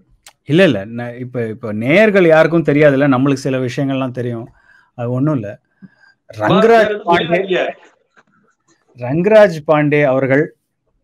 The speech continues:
Speaker 1: அவர் ஒரு strict officer, அந்த மாதிரி தான் நம்ம பார்த்திருக்கோம். இப்போ இந்த,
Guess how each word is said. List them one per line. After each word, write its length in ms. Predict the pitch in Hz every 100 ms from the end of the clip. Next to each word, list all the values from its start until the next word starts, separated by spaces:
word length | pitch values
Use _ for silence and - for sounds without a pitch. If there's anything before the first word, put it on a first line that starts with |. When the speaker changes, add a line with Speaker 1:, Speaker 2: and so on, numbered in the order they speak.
| _ _ _ -
Speaker 1:
அவர் 160 | 127 127
ஒரு 280 | 123 117 117
strict 380 | - 165 151
officer, 420 | 170 156 135 143 - _
அந்த 200 | 131 135
மாதிரி 140 | 135
தான் 120 | 147
நம்ம 200 | 139 120 127
பார்த்திருக்கோம். 440 | 120 123 117 135 - _ _ _
இப்போ 360 | 170 156 208 202
இந்த, 240 | 170 180